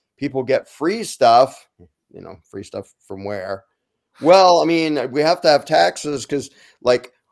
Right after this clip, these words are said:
all the things that make it vague and confusing, if you can wipe that away by asking questions that make it specific,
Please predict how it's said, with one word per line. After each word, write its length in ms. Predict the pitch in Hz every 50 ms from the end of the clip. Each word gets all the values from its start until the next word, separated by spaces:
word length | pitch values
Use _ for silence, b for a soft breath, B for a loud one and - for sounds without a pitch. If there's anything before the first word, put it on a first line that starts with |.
| _ _ -
all 280 | 135 143 160 190 214 214
the 180 | 214 220 202
things 380 | - - 180 170 165 165 135 123
that 180 | 147 - -
make 280 | - 139 139 139 - 147
it 120 | 127 - 127
vague 920 | 107 101 107 135 147 151 151 135 113 107 104 104 110 104 104 110 104 - _ _ _ _ _ _ _ -
and 800 | 127 123 120 120 117 117 117 113 113 113 113 110 113 107 107 - _ _ _ _ _ _ _ _ -
confusing, 1120 | - 147 135 131 131 - - 135 160 202 220 208 135 107 113 104 98 101 104 107 113 127 - _ _ _ _ _ _ _ _ _ _ _ _ _
if 140 | - 143 123
you 100 | 143 143
can 200 | 135 147 135 127
wipe 240 | 139 139 156 - -
that 180 | 165 160 156 143
away 300 | 139 135 143 151 151 139
by 140 | 131 123
asking 400 | 127 131 127 131 - - 131 117
questions 440 | - - 117 113 - - 113 113 -
that 80 | 104 98
make 180 | 104 101 98
it 120 | - - -
specific, 840 | - - 110 113 - - 254 277 - - 117 117 131 - - _